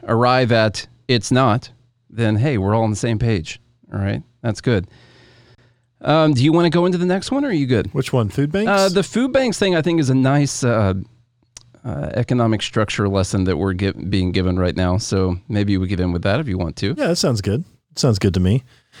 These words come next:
Speaker 2: This coming from the A P, you know, so it's directly from the source here.
Speaker 1: Mm-hmm.
Speaker 2: So the U S food banks struggle to feed hungry amid surging prices.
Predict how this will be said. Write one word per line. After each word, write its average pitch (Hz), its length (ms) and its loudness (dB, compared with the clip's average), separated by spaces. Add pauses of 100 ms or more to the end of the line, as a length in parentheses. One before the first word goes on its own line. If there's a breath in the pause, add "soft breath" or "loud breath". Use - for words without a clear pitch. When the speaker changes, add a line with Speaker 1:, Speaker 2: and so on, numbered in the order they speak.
(180 soft breath)
Speaker 2:
This 170 140 2
coming 175 180 4
from 151 160 2
the 135 160 4
A 131 160 4
P, 135 300 2
you 147 180 0
know, 120 120 2
so 107 180 2
it's 95 260 2
directly 107 440 2
from 90 200 0
the 78 100 -2
source - 400 -2
here. 139 180 -2
Speaker 1:
Mm-hmm. - 640 -8
Speaker 2:
So - 100 -2
the 170 80 2
U 247 140 6
S 185 100 4
food 233 220 2
banks 214 280 4
struggle 202 400 4
to 175 80 4
feed 196 280 2
hungry 175 460 4
amid 143 420 6
surging 151 480 4
prices. 165 580 0